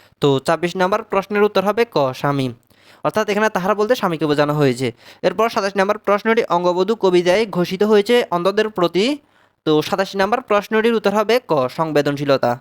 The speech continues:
তারপর আঠাশ নম্বর প্রশ্ন, অঙ্গবধূ কবিতার মূল সুরটি হলো। তো আঠাশ নম্বর প্রশ্নের উত্তর ক, করুণ। তো শিক্ষার্থীরা, এরপর আমরা ঊনত্রিশ নম্বর প্রশ্নটি দেখি। তো ঊনত্রিশ নম্বর প্রশ্নটি, ঝর্ণার গান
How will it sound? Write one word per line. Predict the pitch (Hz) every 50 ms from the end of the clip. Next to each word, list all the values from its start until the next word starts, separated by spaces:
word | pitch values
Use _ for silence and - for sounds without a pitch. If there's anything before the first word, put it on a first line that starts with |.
| _ -
তারপর | 156 151 180
আঠাশ | 175 175 180 180 -
নম্বর | 185 190 208 214
প্রশ্ন, | 220 - 214 202 190 - 208 214 - -
অঙ্গবধূ | 160 175 175 180 180 180 180 190 240
কবিতার | 233 208 202 185 185 180 185 190 226 220
মূল | 196 185 180 190
সুরটি | 202 - 208 185 175 208 208
হলো। | 208 208 190 214 277 339 - _ - _ _ _ _ _ _ -
তো | 160 156 156 151 147 -
আঠাশ | - 165 175 170 185
নম্বর | 180 190 208 214
প্রশ্নের | - 185 180 - 196 196 196
উত্তর | 190 - 196 220 226 _ -
ক, | 156 147 135 - -
করুণ। | 156 147 139 135 127 117 120 - _ _ - _ _ _ _ -
তো | 160 156 160
শিক্ষার্থীরা, | 151 175 190 185 202 214 220 - 269 285 311 311 -
এরপর | - - 202 - 220 214
আমরা | 208 208 208 208 226 277 302 - _ _ _ -
ঊনত্রিশ | 202 220 196 254 262 269 - 247
নম্বর | 233 226 233 254 262
প্রশ্নটি | - - 190 175 - - 196 196 185 180
দেখি। | 147 143 135 143 127 120 -
তো | - 160 156 - -
ঊনত্রিশ | 196 208 202 254 277 254 -
নম্বর | 254 254 262 294 330
প্রশ্নটি, | - - 185 170 - - 170 156 143 135 120 113 110 _ _ _ _ _ _ _ _ - 147
ঝর্ণার | 170 208 220 226 233 240 233 233 233
গান | 190 185 190 208 240 277 294